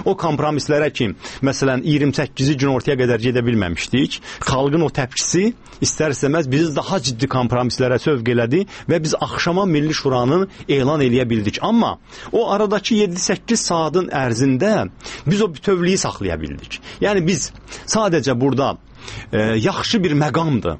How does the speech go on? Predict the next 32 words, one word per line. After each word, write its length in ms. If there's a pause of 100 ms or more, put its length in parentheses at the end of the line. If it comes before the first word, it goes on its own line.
Bu 120
fürsətdən 580
istifadə 500
edib 160 (360)
Milli 300
Şuranı 600
nəyin 280
bahasına 360
olursa 400
olsun, 400 (280)
Novxanda 560
gündüz 360
saat 240
on 140
ikidə 300
bəyan 380
eləyək, 580 (240)
bu 60
minlərlə 560 (100)
insan 320
buradan 260
məmnun 460
getsin 560 (760)
məqsədi 500
ilə 160
yanaşsaydıq, 720 (340)
Milli 360
Şura 340
indiki 380
qədər 260
geniş 280
olmayacaqdı. 680